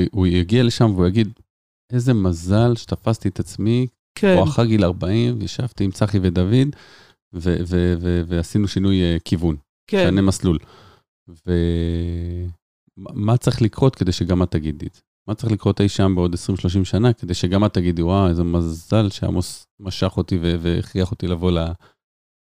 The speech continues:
Speaker 2: כן,
Speaker 1: ל-,
Speaker 2: לא, לא, אני חושבת ככה, אבל אני חושבת שזה,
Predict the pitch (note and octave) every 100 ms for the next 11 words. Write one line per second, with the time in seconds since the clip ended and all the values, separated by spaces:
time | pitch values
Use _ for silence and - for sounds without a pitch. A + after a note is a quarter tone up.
0 | _ A#3 A3 A#3+ C4+ D4 A#3 F#3+ G#3 F#3
1 | D#3+ - G3+ A3 - C4 B3+ C#4+ D4 D4
2 | F#3 F#3 G#3+ G#3 G3 F3+